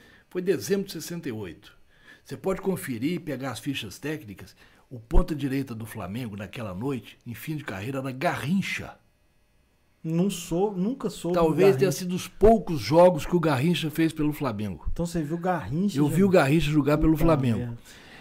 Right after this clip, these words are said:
Speaker 1: O fato é que eu cheguei no Mineirão motivado pelo Flamengo do meu pai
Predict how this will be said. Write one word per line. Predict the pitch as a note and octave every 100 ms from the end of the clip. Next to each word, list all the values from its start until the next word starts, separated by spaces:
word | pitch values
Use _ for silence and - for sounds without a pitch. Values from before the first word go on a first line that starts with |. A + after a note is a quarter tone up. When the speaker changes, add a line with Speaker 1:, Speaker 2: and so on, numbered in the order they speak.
| -
Speaker 1:
O | E3+
fato | F3 G#3+ A3 G#3
é |
que | G#3+
eu |
cheguei | G#3 G#3+ G3+ E3 E3
no | D#3
Mineirão | D3 C#3+ C#3 A#2+ A#2 F#2 - - - - _ _ -
motivado | E3 E3+ E3 A#2 C3+ B2+
pelo | A#2 C3+
Flamengo | C3+ C#3+ B2 B2 B2
do | C3
meu | C3+ B2
pai | A#2 D3+ F3+ F3+